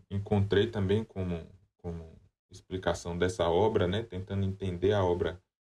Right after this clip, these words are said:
Eneida, de Virgílio, de que ele foi um dos, dos, digamos assim, das inspirações, dos influenciadores de outros escritores, como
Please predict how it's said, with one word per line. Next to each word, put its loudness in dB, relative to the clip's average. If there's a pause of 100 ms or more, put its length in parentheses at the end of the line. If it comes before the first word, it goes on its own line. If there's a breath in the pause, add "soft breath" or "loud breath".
(120)
Eneida, -2 (320)
de -10
Virgílio, -4 (400)
de -2
que -2 (380)
ele 4
foi 4
um 2
dos, -4
dos, -8 (600)
digamos -8
assim, -8
das 0
inspirações, 2
dos -6
influenciadores -2
de -6
outros 0
escritores, -6
como -10